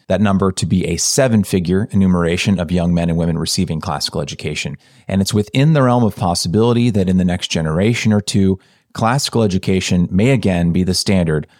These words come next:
of what constitutes an American education," end quote. And the term classical education, the idea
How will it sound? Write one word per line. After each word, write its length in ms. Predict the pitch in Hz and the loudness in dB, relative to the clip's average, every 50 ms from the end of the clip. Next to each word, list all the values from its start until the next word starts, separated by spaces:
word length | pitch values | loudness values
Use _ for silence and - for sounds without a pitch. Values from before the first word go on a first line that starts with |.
| _ _ - | _ _ -8
of 120 | - 87 | -4 -2
what 120 | 90 90 - | -2 -2 -2
constitutes 720 | - - 95 92 92 - - 87 - - 92 90 85 - | -2 0 0 0 0 -2 -4 -4 -2 0 0 0 0 -2
an 80 | - 101 | -2 -2
American 480 | 87 85 82 80 80 - - - - | 0 0 0 0 -2 -2 -2 -4 -4
education," 580 | - 82 78 - - - - 85 80 - - - | -4 -4 -6 -6 -6 -6 -6 -6 -4 -6 -6 -6
end 180 | - 85 87 - | -6 -6 -6 -4
quote. 240 | - 82 82 - - _ _ _ _ _ _ _ _ _ _ - | -4 -4 -6 -6 -10 _ _ _ _ _ _ _ _ _ _ -4
And 480 | 107 104 107 104 104 101 101 98 - - _ _ _ - | 0 0 2 2 4 4 2 2 0 -4 _ _ _ -6
the 100 | - 117 | -4 -4
term 320 | - - - 185 190 147 107 | -2 0 0 0 2 0 0
classical 420 | - 95 76 73 - - - 82 | 0 -2 -2 -2 -4 -4 -4 -4
education, 400 | 80 - - - 85 90 - 104 | -4 -4 -2 -2 -2 0 2 2
the 80 | 101 98 | 2 2
idea 580 | 92 85 - - 117 135 127 95 90 101 - | 2 0 0 2 2 4 4 4 2 2 -2